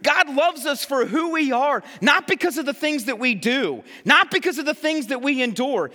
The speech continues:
He cannot love you any more than he loves you right now. He loves you because you are his creation. You are his son or you are his daughter. As a daddy of four,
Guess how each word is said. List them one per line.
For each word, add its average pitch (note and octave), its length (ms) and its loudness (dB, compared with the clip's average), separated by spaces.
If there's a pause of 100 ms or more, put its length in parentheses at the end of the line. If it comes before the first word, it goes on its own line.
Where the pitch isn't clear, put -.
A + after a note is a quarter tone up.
(160)
He F4+ 100 4
cannot F#4+ 400 2
love D4 340 2
you A#3 300 -2 (160)
any G#4+ 320 4
more D4 240 4
than A#3+ 140 -2
he C#4+ 100 2
loves C#4+ 400 2
you A#3+ 160 -2 (200)
right C#4+ 340 4
now. D#3+ 460 2 (1500)
He F#4+ 140 4
loves F#4 300 2
you D#4+ 120 2
because C4+ 280 -2
you E4 140 2
are D4+ 100 4
his G4+ 300 0
creation. A3 800 0 (1000)
You E4 140 2
are E4+ 100 2
his F#4+ 240 0
son E4+ 320 0
or C#4 80 0
you D4+ 200 -2
are D#4+ 100 0
his D4 320 -2
daughter. E3+ 520 -2 (1000)
As B3 140 0
a C#4 80 -4
daddy E4+ 400 0
of C4 120 -4
four, C#4 640 -2